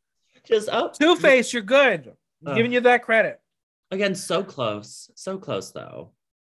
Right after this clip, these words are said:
Speaker 2: And then she finally gets a joke.
Speaker 1: Mm-hmm.
Speaker 2: The, this queen needs no introduction. And then she walks off stage. That was
Speaker 1: Right.
Speaker 2: funny.
Speaker 1: I think that was the funniest joke of the entire roast. That was hilarious. I actually was laughing
Speaker 2: Yeah.
Speaker 1: so hard at that.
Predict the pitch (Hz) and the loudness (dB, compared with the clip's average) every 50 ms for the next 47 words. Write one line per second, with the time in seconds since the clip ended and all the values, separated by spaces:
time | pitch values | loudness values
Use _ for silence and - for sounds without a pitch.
0 | _ _ _ _ _ _ _ _ _ _ _ _ 208 220 247 262 285 294 277 - | _ _ _ _ _ _ _ _ _ _ _ _ -8 -6 -4 -4 -4 -6 -6 -6
1 | 277 254 - - 247 240 240 226 208 202 196 185 - - - - 160 131 104 - | -6 -6 -4 -4 -4 -2 -2 -4 -4 -4 -4 -6 -6 -12 -6 -6 -4 -4 -4 -8
2 | - - - _ _ _ _ _ _ _ 117 120 117 220 196 175 165 - 220 190 | -14 -20 -20 _ _ _ _ _ _ _ -12 -12 -10 -8 -8 -8 -8 -8 -4 0
3 | 262 302 311 311 - - 262 247 233 208 202 196 185 180 196 185 180 185 185 - | 0 0 0 0 -2 0 2 2 2 2 0 0 0 0 0 0 0 0 -2 -4
4 | 165 143 123 - - - 117 104 107 113 _ _ _ _ _ _ _ 147 143 139 | -4 -4 -4 -6 -10 -14 -14 -14 -16 -20 _ _ _ _ _ _ _ -16 -16 -14
5 | - - 147 135 127 120 - - 131 117 _ - - 104 101 - - _ _ _ | -16 -16 -14 -16 -16 -16 -16 -18 -18 -20 _ -20 -20 -20 -20 -20 -20 _ _ _
6 | _ _ _ _ - 359 392 494 - - - 392 381 339 254 175 127 _ _ _ | _ _ _ _ 6 8 8 8 8 8 8 8 8 6 4 0 -4 _ _ _
7 | _ _ _ _ _ _ _ _ 190 214 247 262 311 320 359 381 415 440 - - | _ _ _ _ _ _ _ _ 2 2 4 2 2 0 0 2 2 2 2 2
8 | 220 185 196 196 202 190 196 - 160 143 143 143 147 170 165 156 165 156 160 170 | -2 0 0 0 -2 -2 -4 -4 -2 -2 -2 -2 -2 -6 -2 0 0 0 0 -2
9 | 170 165 _ _ 135 120 123 117 120 131 147 147 156 147 151 _ _ _ - 175 | -4 -10 _ _ -4 -2 -2 -2 -2 -2 -2 -2 -2 -4 -6 _ _ _ -20 -8
10 | 127 123 110 110 123 160 208 233 - _ - 156 175 185 - 415 - 247 220 165 | -4 -2 -2 0 0 0 -2 -2 -4 _ -2 -2 0 0 0 -2 -2 -2 -6 -4
11 | 165 170 165 147 113 107 - _ 143 180 214 214 214 202 190 208 226 202 180 165 | -2 -2 -2 -2 -4 -6 -8 _ -4 -4 -4 -4 -6 -8 -8 -6 -6 -6 -6 -8
12 | 156 - _ _ - 147 151 147 147 139 139 165 180 185 - - 170 143 120 107 | -10 -14 _ _ -6 -4 -2 0 0 0 0 -2 -2 -4 -4 -2 -2 -2 -2 -4
13 | 98 - - _ _ _ _ _ - 139 120 - 208 220 220 208 170 170 175 156 | -6 -12 -20 _ _ _ _ _ -12 -4 2 2 2 2 2 0 -2 -2 -2 -2
14 | - - - 80 - 80 80 - | -4 -4 -8 -8 -8 -8 -10 -12